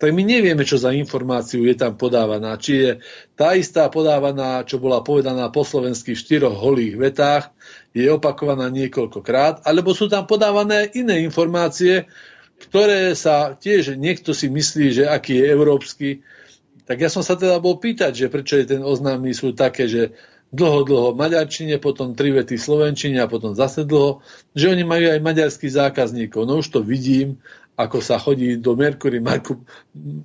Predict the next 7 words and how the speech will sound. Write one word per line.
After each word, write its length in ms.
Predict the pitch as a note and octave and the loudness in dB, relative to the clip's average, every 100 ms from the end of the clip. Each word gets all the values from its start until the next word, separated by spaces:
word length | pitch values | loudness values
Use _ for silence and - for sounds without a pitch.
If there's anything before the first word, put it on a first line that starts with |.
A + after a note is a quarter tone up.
| D3+ D3 D3 D3 B2+ | -14 -10 -4 0 2
Mercury 420 | D3 C#3 C3+ B2 | 0 2 0 0
Marketu 400 | B2+ B2 B2+ A#2+ | -2 0 -2 -2
nakupovať 720 | A2+ A#2+ A#2+ A2+ A2 A2 G#2 _ _ _ - | -6 -4 -4 -2 0 0 -2 _ _ _ -20
spoza 400 | - - B2+ C3 | -8 0 2 4
hraníc. 600 | A#2+ B2+ A#2 G2 F#2+ - | 2 2 0 -6 -14 -14
No 60 | G#2+ | -6
a 120 | A2 | -4